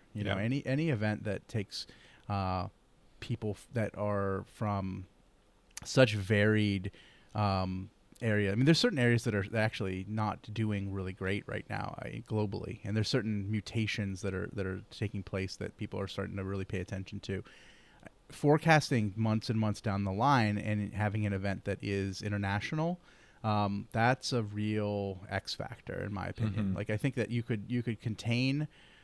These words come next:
Speaker 1: uh, a sort of regionalized event, even at scale,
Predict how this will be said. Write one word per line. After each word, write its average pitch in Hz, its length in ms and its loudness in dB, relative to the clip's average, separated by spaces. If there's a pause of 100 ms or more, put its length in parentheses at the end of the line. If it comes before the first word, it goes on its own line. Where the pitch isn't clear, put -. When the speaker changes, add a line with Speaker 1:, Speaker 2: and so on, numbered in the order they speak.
(100)
Speaker 1:
uh, 104 260 2
a 101 80 2
sort 113 180 2
of 101 80 0
regionalized 117 840 2
event, 123 400 2
even 117 240 0
at 113 160 -2
scale, 117 600 0